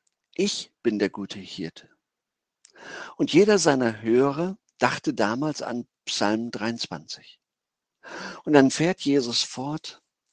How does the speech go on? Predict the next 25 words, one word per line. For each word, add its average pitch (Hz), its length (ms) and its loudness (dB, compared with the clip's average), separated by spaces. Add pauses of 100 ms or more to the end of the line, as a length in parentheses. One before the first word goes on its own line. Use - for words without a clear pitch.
(140)
„Der 107 140 4
gute 147 320 -6
Hirte 113 560 -2 (320)
lässt 139 420 2
sein 107 200 2
Leben 107 440 0 (380)
für - 100 -12
die 139 160 -2
Schafe.“ - 500 -6 (2750)
Dieser 170 240 6
Hirte 170 600 6 (640)
aber 143 220 0
stirbt - 720 0 (200)
für - 200 2
unsere 107 240 0
Schuld, 143 460 4
damit 107 240 4
uns 107 240 0
die 117 300 0
Geborgenheit 120 840 -4
und 101 220 -8
Sicherheit 101 460 -6
nicht 113 160 -6
verloren 131 440 2
geht. - 300 -18